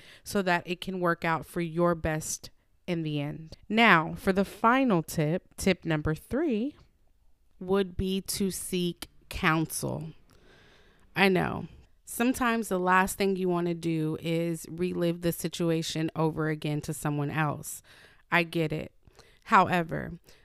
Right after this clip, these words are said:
there are two types of people that I recommend speaking to in situations like this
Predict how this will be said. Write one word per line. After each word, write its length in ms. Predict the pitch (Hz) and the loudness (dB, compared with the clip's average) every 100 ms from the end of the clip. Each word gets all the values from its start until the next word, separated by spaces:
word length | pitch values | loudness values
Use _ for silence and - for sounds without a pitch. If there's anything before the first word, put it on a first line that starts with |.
| - | 0
there 200 | 185 180 | 2 2
are 80 | |
two 360 | 185 - 262 269 | -2 -4 -4 -4
types 340 | - 233 226 | -2 -4 -2
of 140 | 208 - | -12 -6
people 380 | - 190 - 160 | -6 -4 -4 -2
that 100 | 165 | 0
I 100 | 165 | 0
recommend 560 | 165 170 185 175 165 170 | 0 -2 -2 0 0 -4
speaking 560 | - 240 294 240 208 | -4 -6 -2 0 0
to 440 | - - 175 170 160 | 0 -2 0 0 -2
in 160 | 170 175 | -4 -4
situations 720 | 185 - 175 170 - 165 165 | -6 -4 0 0 0 -4 -2
like 240 | 160 160 | -4 -4
this 320 | 156 160 - | -4 -4 -4